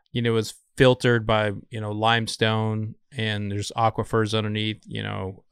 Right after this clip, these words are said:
um, that, uh, that feed into springs and, and, and so forth. And so, uh, settlers had really good access to it.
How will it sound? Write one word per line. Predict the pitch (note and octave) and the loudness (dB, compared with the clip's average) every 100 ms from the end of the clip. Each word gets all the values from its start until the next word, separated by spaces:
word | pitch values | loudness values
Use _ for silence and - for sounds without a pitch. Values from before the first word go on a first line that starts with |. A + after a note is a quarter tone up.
| - | -8
um, | G#2+ G#2+ G2+ G2+ G2 _ | -6 -4 -6 -8 -12 _
that, | A2+ G#2 G2+ - | -4 -4 -4 -4
uh, | G2+ G2 F#2+ _ _ _ _ _ _ | -4 -2 -4 _ _ _ _ _ _
that | - G#2 - | -6 -6 -4
feed | B2+ A2+ A2 | -2 0 0
into | G#2 G2+ | -4 -4
springs | - - A#2 A2+ G#2+ G#2+ G#2 G2+ | -8 -4 -2 0 0 -4 -6 -6
and, | F#2+ F#2+ - | -6 -8 -12
and, | G2 F#2+ F#2 - | -12 -10 -12 -12
and | G#2 F#2 | -12 -10
so | - G2 | -6 -6
forth. | - G#2 G2 - | -4 -4 -4 -6
And | G2+ | -8
so, | - A2 G#2 F#2+ - - - | -4 -2 -2 -4 -8 -18 -16
uh, | A2+ G#2+ | -12 -4
settlers | - C#3 C3 A#2 | 2 2 2 0
had | A#2+ G#2+ | 0 2
really | A#2+ A#2 | 2 2
good | G#2+ G#2 | 2 2
access | G2+ G2+ - G2 - | 2 0 -6 -10 -10
to | - G2 | -10 -10
it. | - | -12